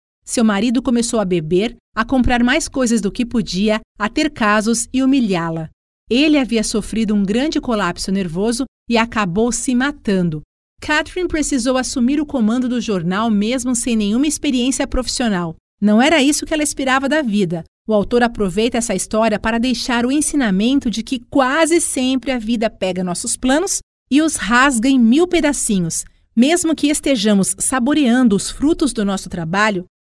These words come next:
a qualquer momento o destino pode atrapalhar. Se o sucesso é a intoxicação do ego, o fracasso pode ser um golpe devastador para ele,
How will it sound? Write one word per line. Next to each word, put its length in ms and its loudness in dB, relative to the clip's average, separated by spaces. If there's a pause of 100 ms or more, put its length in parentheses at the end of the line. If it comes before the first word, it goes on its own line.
a 80 -2
qualquer 380 0
momento 540 0 (160)
o 120 -2
destino 500 0
pode 320 -2
atrapalhar. 600 -4 (680)
Se 240 -6
o 40 -2
sucesso 760 -6
é 140 0
a 80 2
intoxicação 800 -2
do 120 -4
ego, 300 -4 (220)
o 60 -8
fracasso 600 -4
pode 220 -4
ser 200 -2
um 140 0
golpe 320 -2
devastador 880 -2
para 280 -2
ele, 280 -4